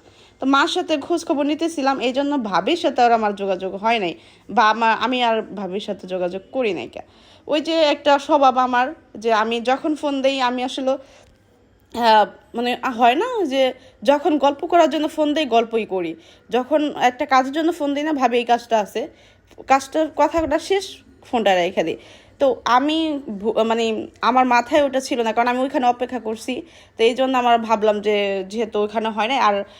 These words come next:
মাকে বললাম, "তাহলে এই জায়গায় করি।" মা আছে, আমি আছি, চাচি আছে, আর কেউ নাই,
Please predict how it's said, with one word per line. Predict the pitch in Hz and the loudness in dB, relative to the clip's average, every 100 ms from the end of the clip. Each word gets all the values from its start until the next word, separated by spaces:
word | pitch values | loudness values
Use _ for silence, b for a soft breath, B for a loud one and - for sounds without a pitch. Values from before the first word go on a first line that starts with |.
| b | b
মাকে | 208 233 240 | -6 -4 -4
বললাম, | 254 233 226 | -4 -2 -4
"তাহলে | 220 226 | -4 -2
এই | 220 233 | -2 0
জায়গায় | 262 262 | 0 -2
করি।" | 262 208 214 | -2 -4 -4
মা | 247 269 285 | 0 2 2
আছে, | 285 311 | -2 0
আমি | 247 240 247 | 0 0 -4
আছি, | 254 | -4
চাচি | 247 226 220 | -2 -2 -2
আছে, | 208 214 | -2 -2
আর | 214 214 | -4 -2
কেউ | 220 | -4
নাই, | 190 180 | -2 -6